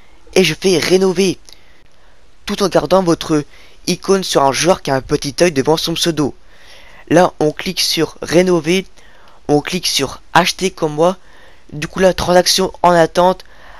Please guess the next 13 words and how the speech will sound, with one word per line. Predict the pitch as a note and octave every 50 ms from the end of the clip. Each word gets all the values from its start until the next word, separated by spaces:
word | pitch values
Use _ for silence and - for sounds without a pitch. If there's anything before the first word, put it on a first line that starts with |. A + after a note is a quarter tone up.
| - -
Achat | - D#3 - - F#3 E3
réussi, | D#3+ D#3+ D#3 D#3+ - F3 G3 F#3
boum. | D3+ C3 C3 F3+ G#3 A3 G3 E3+ - - - - - - - -
Maintenant, | - D3+ E3+ F3 - F#3 F#3 G3 G3 F#3+
là, | F#3 F3+ F#3
vous | F#3
faites | F3 - F3 -
le | E3
bouton | D3 D3 D#3+ D#3+ D#3+
triangle | - - - G#3 G#3 G3 F#3 D#3+ C3 G#2+ - - - - - - - - - -
pour | - -
faire | - D#3+ C3+
retour. | C#3+ D3+ D3 - G3 F#3+ F3+ -